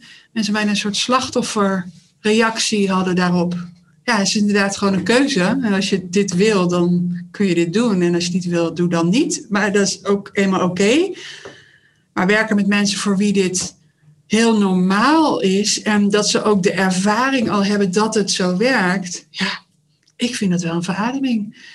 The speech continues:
Dus dat betekent ook dat je mensen helemaal niet hoeft te overtuigen. Daar zit helemaal niet veel tijd in. Je kunt gewoon, ehm,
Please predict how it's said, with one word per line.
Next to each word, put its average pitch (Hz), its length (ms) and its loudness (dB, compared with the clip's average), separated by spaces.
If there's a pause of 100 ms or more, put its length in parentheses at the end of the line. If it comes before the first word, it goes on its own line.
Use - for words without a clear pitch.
(140)
Dus 208 180 0
dat 208 80 -2
betekent 202 480 2
ook 196 100 2
dat 196 160 0
je 208 80 0
mensen 196 260 0
helemaal 196 200 0
niet 190 100 -2
hoeft 196 180 -2
te 160 80 -2
overtuigen. 185 1160 -2 (1080)
Daar 202 300 0
zit 202 180 0
helemaal 208 280 2
niet 202 240 0
veel 190 320 0
tijd 233 380 0
in. 254 260 2
Je 220 120 0
kunt 196 280 0
gewoon, 196 460 0
ehm, 185 400 0